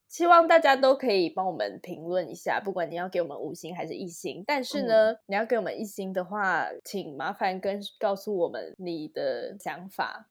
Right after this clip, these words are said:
Speaker 2: 嗯。
Speaker 1: 你懂吗？就是我们也不是不接受批评的人，虽然说这也不是我们要不要接受的啦，
Speaker 2: <laughs>
Speaker 1: 但是我的意思是说，我们会看你们的回馈，但是希望不要留个一星然后就跑了。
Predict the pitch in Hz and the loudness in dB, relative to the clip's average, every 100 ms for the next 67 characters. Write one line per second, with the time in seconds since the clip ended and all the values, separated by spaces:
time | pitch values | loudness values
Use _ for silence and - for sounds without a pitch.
0 | - 202 190 170 - _ 185 170 160 - | -12 -10 -8 -12 -16 _ -6 -4 -4 -6
1 | - 247 269 247 196 185 202 196 220 226 | -10 -4 0 0 0 -2 -2 -4 -4 -2
2 | 196 190 208 196 190 185 170 151 120 107 | 0 0 0 -2 -2 -4 -8 -10 -10 -10
3 | - 226 _ _ _ 339 294 294 277 233 | -12 -20 _ _ _ 2 4 4 8 8
4 | 185 208 170 135 165 175 - 180 165 - | 6 0 0 0 0 0 -4 -6 -6 -6
5 | - - - - 220 202 180 - 139 202 | -10 -12 -6 2 2 2 -2 -2 -4 -2
6 | 175 180 185 180 180 220 - 170 190 196 | -2 -2 2 4 4 2 -6 -10 -8 -6
7 | 208 190 139 98 107 175 - - - - | -6 -6 -8 -10 -12 -10 -10 -8 -6 -6
8 | 196 _ 214 190 214 190 196 202 208 202 | -8 _ -14 -6 -2 -2 -2 -6 -6 -2
9 | 180 185 180 175 175 143 - 180 170 143 | 2 2 2 0 0 -4 -6 -8 -6 -8
10 | 156 - - - - 233 | -10 -10 -10 -10 -10 -10